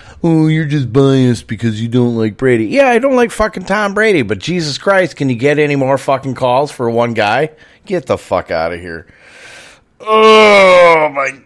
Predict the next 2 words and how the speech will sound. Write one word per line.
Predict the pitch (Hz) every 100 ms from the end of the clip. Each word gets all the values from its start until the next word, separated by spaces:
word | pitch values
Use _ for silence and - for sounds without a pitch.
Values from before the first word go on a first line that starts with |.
| -
God. | 165 156 151 143 139 131 127 120 117 117 117 - _ _
Ugh. | 202 202 202 196 185 170 127 95 -